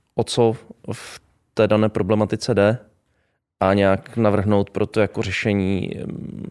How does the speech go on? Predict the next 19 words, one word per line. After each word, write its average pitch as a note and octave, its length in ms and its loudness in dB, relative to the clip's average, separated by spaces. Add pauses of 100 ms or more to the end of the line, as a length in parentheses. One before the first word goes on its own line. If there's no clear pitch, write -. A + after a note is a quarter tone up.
(280)
a, E2+ 260 0
hm, - 1000 -12 (1000)
no, F#2+ 60 -6 (440)
as-, - 220 -4
asi B2 180 -2
to C3+ 80 0
nedokážu A#2 440 0
nějak A#2 320 2
jako, A#2 420 2
eh, F2 540 -4 (180)
obecně, A#2+ 500 2
ale, A#2+ 160 4 (400)
eh, A2 160 0
máme, C3+ 400 2
má-, C3+ 180 0
máme C3+ 200 2
tam C3 160 2
různý G#2+ 360 0
práce A#2 480 2